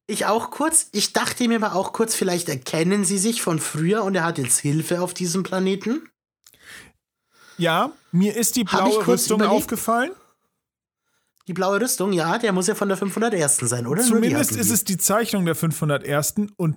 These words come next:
Speaker 2: das ist halt die Frage, warum ist der nicht Stormtrooper geworden? Weil die fünfhunderterste ist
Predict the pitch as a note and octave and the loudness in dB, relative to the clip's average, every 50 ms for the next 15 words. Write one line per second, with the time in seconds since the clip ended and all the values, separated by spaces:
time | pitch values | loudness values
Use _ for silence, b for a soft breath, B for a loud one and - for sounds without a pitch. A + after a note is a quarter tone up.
0 | - _ _ - E3+ F#3+ A3 G#3+ - B3+ - - - E3+ F3 F3 F3+ - E3 D3 | -4 _ _ -2 0 0 0 0 -2 -4 -4 -4 -2 -2 -2 -2 0 -2 -2 -2
1 | - - - - C#3 C3 C3 C3 C3+ C3+ D3 D#3 F#3 G3+ G3+ b b b b b | -2 -4 -6 -2 0 0 2 2 2 2 2 0 0 -2 -4 b b b b b
2 | b b b b b b b b _ _ - C3+ C#3+ E3 F#3 A3+ A3 G#3 - - | b b b b b b b b _ _ -4 -2 0 0 0 0 0 0 -2 0
3 | - G3 F#3+ F#3 F3+ F3+ D#3+ - - - E3 D#3 D3+ C3+ C#3 C3 B2+ C3+ B2 B2 | 0 0 0 2 2 0 0 -2 -2 0 0 0 0 0 -2 -2 -2 0 0 0
4 | A#2 A#2 B2+ B2+ C#3+ D#3+ D#3+ D3 C#3 C#3 C3 - - F3+ E3+ - - D#3 C#3+ C3+ | -2 0 0 0 0 2 0 0 0 0 -2 -2 0 -2 -2 0 0 -2 -2 -2
5 | - _ _ - D#3+ E3 F#3 G#3+ G#3+ - - - D#3+ E3 G3 B3 - b b b | -4 _ _ -4 -2 0 0 0 0 -2 -2 -2 0 0 0 -2 -4 b b b
6 | b b b b b b b _ _ _ _ _ _ _ - E3+ F3 G3 F#3+ - | b b b b b b b _ _ _ _ _ _ _ -6 -2 0 0 2 2
7 | - - - - - | 2 0 -2 -4 -8